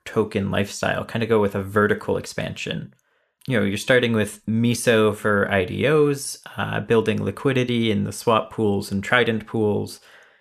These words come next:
and moving into, you know, vaults and lending for the same tokens.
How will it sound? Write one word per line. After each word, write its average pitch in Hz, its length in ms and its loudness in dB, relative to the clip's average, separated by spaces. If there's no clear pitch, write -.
and 101 400 -2
moving 120 300 2
into, 101 880 -2
you 101 80 -4
know, - 0 -
vaults 113 720 2
and 95 280 -2
lending 101 680 0
for 104 180 -4
the 104 100 -8
same 98 300 -4
tokens. - 600 -10